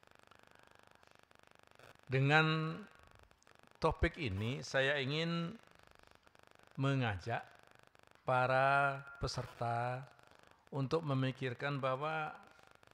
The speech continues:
kelihatannya ada kesenjangan, ya, ada kesenjangan antara pemahaman masyarakat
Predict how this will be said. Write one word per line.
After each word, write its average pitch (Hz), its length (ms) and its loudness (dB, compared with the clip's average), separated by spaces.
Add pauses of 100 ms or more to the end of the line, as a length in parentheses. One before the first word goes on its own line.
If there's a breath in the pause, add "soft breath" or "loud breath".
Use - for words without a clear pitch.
(680)
kelihatannya 175 640 -2
ada 139 400 0
kesenjangan, 131 800 -2 (1400)
ya, 135 320 -4 (1300 loud breath)
ada 135 240 0
kesenjangan 135 960 0 (720)
antara 143 480 2
pemahaman 139 560 2
masyarakat 131 720 -2